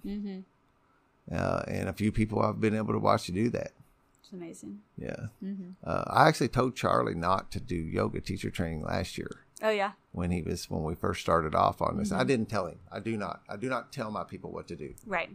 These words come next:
Speaker 2: I suggest and I share my experience that if you will honor this work, you will get
Speaker 1: Mm-hmm.
Speaker 2: more out of it by honoring it than,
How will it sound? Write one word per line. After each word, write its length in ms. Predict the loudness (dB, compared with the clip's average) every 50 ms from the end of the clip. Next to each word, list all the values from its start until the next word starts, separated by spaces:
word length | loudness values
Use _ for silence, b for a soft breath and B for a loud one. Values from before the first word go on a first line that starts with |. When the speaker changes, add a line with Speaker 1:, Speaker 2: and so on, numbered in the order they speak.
| -16 _ -6
Speaker 2:
I 120 | -4 -2
suggest 600 | -2 0 -2 -2 2 4 6 6 6 4 2 -2
and 100 | -2 0
I 100 | 0 0
share 260 | 0 0 2 2 2 2
my 160 | 2 2 2
experience 400 | 0 -2 -4 -4 -4 -2 -2 -2
that 140 | -4 -4 -4
if 80 | -4 -4
you 120 | -4 -2
will 100 | -2 0
honor 400 | 2 2 2 2 2 2 -2 -2
this 260 | -2 -4 -4 -6 -4 -2
work, 400 | 2 4 4 2 2 -2 -12 -20 _ _ _ _ _ _ -6
you 100 | -4 -2
will 100 | -2 0
get 140 | -2 -2 -4
Speaker 1:
Mm-hmm. 80 | -4
Speaker 2:
more 260 | -2 0 2 4 6 6
out 200 | 6 6 6 4
of 140 | 4 2 2
it 100 | 0 0
by 140 | -2 -2 0
honoring 520 | 0 2 2 2 4 4 2 2 2 2 0
it 220 | -2 -2 -4 -6
than, 260 | -6 -6 -4 -6 -6